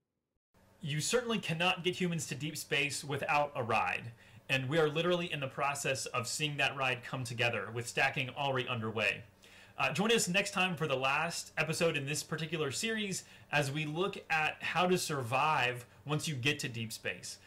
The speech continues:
Uh, the moon or Mars can seem like a desolate place, but there's a lot of resources there available to us,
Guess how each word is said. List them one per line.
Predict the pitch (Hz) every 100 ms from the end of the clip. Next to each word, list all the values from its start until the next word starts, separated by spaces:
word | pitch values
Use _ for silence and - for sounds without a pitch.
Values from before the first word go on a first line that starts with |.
| - -
Uh, | 113
the | 117
moon | 131 156 170
or | 143
Mars | 143 156
can | 160
seem | 139 151
like | 143 127
a |
desolate | 123 139 147 127
place, | - 151 151 - - - -
but | 131
there's | 123 147
a | 143
lot | 135 147
of | 151
resources | 143 139 151 135 127
there | 127
available | 120 127 131 131
to | 147 131
us, | 123 -